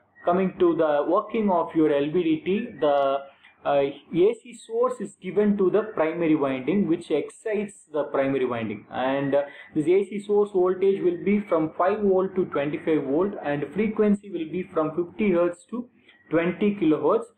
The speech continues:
When the primary winding P is excited by the alternating current source and induces alternating voltages in the secondary winding, tho-, those voltages are E S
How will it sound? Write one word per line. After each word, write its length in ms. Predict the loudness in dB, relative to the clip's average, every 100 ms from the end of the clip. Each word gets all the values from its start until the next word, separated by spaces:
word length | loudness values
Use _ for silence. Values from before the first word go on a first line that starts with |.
| _ _ -4
When 180 | 2 4
the 60 | 2 0
primary 360 | 0 0 0
winding 520 | 2 0 0 -2 -4 -2
P 280 | 0 2 2
is 120 | 2
excited 680 | 0 -2 -2 -2 0 -2 2
by 140 | 2
the 140 | 2 0
alternating 580 | 0 -2 -4 -2 -2 0
current 360 | 0 0 -4
source 460 | -8 -2 2 0 -2 _
and 300 | -4 -2 0
induces 840 | -2 0 0 2 0 2 0 0 -4 -4 -2
alternating 560 | 0 0 -2 0 -2
voltages 840 | 0 2 2 2 2 0 2 0 0 -6 _ _ _
in 180 | -4 0
the 100 | 0
secondary 560 | -2 -6 -4 -2 0 0
winding, 680 | 2 0 0 -2 -2 -6 2
tho-, 200 | 4 6
those 140 | 4 4 2
voltages 500 | 2 2 2 2 0
are 180 | -2 -2 -8 -20 _ -2
E 240 | 2 2
S 160 | 2